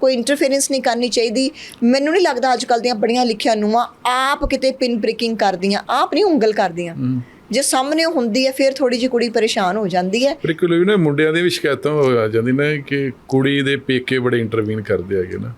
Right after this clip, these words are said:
Speaker 1: ਹਮ, ਬਿਲਕੁਲ, ਬਿਲਕੁਲ। ਕਈ ਮੁੰਡੇ ਮੇਰੇ ਕੋਲ ਆਉਂਦੇ ਜਿਹੜੇ ਕਹਿੰਦੇ ਵੀ ਕੁੜੀ ਦੇ ਪੇਕੇ, ਤੁਸੀਂ ਮੈਨੂੰ ਦੱਸੋ, ਇੱਕ ਮਾਂ ਪਿਓ ਆਪਣੀ ਕੁੜੀ ਦਾ ਵਿਆਹ ਕਰਦਾ ਹੈ ਦਸ, ਪੰਦਰਾਂ, ਵੀਹ ਲੱਖ ਰੁਪਇਆ ਲਾ ਕੇ,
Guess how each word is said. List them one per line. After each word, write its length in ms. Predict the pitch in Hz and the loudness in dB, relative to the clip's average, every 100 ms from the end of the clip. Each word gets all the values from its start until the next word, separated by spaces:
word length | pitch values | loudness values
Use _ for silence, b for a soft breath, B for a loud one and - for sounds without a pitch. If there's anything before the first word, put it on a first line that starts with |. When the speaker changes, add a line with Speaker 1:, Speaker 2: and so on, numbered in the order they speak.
| - - - 208 | -18 -20 -6 -2
Speaker 1:
ਹਮ, 140 | 214 | 0
ਬਿਲਕੁਲ, 360 | 196 220 220 214 | 0 0 0 0
ਬਿਲਕੁਲ। 340 | 233 247 294 | -2 -2 -2
ਕਈ 220 | 285 254 | 0 0
ਮੁੰਡੇ 280 | 247 226 233 | 2 2 2
ਮੇਰੇ 160 | 233 233 | 0 2
ਕੋਲ 140 | 240 | 2
ਆਉਂਦੇ 220 | 208 208 | 2 0
ਜਿਹੜੇ 200 | 262 233 | 0 0
ਕਹਿੰਦੇ 260 | 240 214 233 | -2 0 0
ਵੀ 80 | 269 | 0
ਕੁੜੀ 260 | 220 214 | 0 0
ਦੇ 120 | 208 | 0
ਪੇਕੇ, 480 | 226 220 185 202 196 - | 0 -2 -2 -2 -2 -2
ਤੁਸੀਂ 180 | 254 | -2
ਮੈਨੂੰ 180 | 294 294 | 0 0
ਦੱਸੋ, 300 | 233 233 247 | 0 0 0
ਇੱਕ 260 | 247 262 330 | 0 -2 -2
ਮਾਂ 260 | 285 214 | 0 0
ਪਿਓ 280 | 190 202 180 | -2 -2 -2
ਆਪਣੀ 260 | - - 254 | -2 -2 -2
ਕੁੜੀ 240 | 233 220 | -2 -2
ਦਾ 100 | 214 | 0
ਵਿਆਹ 240 | 190 190 220 | 0 -2 -2
ਕਰਦਾ 300 | 202 175 180 | -4 0 0
ਹੈ 60 | |
ਦਸ, 220 | 170 214 | 0 -2
ਪੰਦਰਾਂ, 320 | - 196 190 190 | -2 0 0 0
ਵੀਹ 180 | 202 | 0
ਲੱਖ 240 | 233 233 - | -2 -4 -6
ਰੁਪਇਆ 200 | 208 185 | -4 -4
ਲਾ 140 | - | -4
ਕੇ, 160 | - | -10